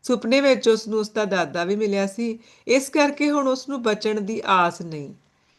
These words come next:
ਜੀਤੀ ਨੇ ਉੱਤਰ ਦੇ ਦਿੱਤਾ, ਪਰ ਉਸਨੇ ਖਤ ਨਾ ਪਾਇਆ।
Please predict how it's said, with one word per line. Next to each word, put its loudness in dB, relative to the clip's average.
ਜੀਤੀ 0
ਨੇ 4
ਉੱਤਰ 4
ਦੇ 4
ਦਿੱਤਾ, -4
ਪਰ -2
ਉਸਨੇ -4
ਖਤ -2
ਨਾ -6
ਪਾਇਆ। -12